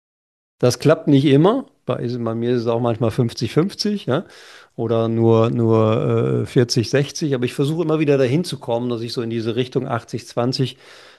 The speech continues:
schaue, dass also dieser, dieser Rahmen der Paleo-Ernährung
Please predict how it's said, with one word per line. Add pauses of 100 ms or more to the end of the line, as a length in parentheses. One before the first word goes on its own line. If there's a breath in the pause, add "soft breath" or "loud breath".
schaue,
dass
also
dieser,
dieser
Rahmen
der
Paleo-Ernährung